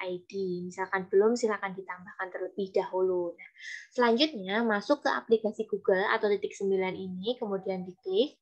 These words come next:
Kemudian pilih Classroom. Misalkan Classroom-nya di bawah juga bisa dipindah ya, tinggal dipindah agar mempermudah mencarinya. Tinggal klik Classroom. Setelah itu, kita tunggu.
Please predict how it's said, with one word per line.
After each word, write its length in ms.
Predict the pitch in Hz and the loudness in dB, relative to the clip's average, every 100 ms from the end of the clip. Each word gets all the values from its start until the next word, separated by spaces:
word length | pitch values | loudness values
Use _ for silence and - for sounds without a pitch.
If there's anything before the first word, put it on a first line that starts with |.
| _ _ _ _ _ - _ | _ _ _ _ _ -20 _
Kemudian 480 | 254 254 294 320 311 | 2 6 6 6 4
pilih 240 | 285 277 269 | 4 4 4
Classroom. 640 | 262 254 254 - 185 202 311 _ _ _ _ _ - - | 4 4 2 0 0 -2 -8 _ _ _ _ _ -20 -6
Misalkan 400 | 240 247 233 240 | 0 4 4 4
Classroom-nya 480 | 240 233 233 226 220 | 2 0 0 -2 0
di 80 | 214 | 0
bawah 160 | 202 226 | 2 2
juga 240 | 233 202 | 2 0
bisa 240 | 196 196 | 0 -2
dipindah 320 | 196 - 196 208 | -4 -4 -2 0
ya, 160 | 208 | -2
tinggal 320 | 196 190 190 | -4 -6 -6
dipindah 640 | 185 180 185 180 196 233 - | -8 -16 -18 -14 -12 -14 -10
agar 320 | 196 - 190 | -8 -6 -6
mempermudah 640 | 190 185 190 190 - 208 190 | -6 -8 -8 -10 -4 -4 -2
mencarinya. 560 | 185 180 180 180 175 170 165 _ _ - | -8 -6 -8 -8 -12 -16 -18 _ _ -12
Tinggal 240 | 185 185 - - | -10 -10 -10 -4
klik 160 | 285 | -4
Classroom. 560 | - 254 240 - 254 339 - _ _ _ _ _ _ _ _ _ _ _ _ _ _ _ _ _ _ _ _ | -4 -6 -6 0 0 0 -6 _ _ _ _ _ _ _ _ _ _ _ _ _ _ _ _ _ _ _ _
Setelah 320 | - 196 185 | -6 -4 -2
itu, 560 | 208 - 196 175 220 262 | -4 2 4 4 2 2
kita 240 | 214 196 190 | 0 2 2
tunggu. 640 | 190 180 180 180 262 440 | 0 0 0 2 2 0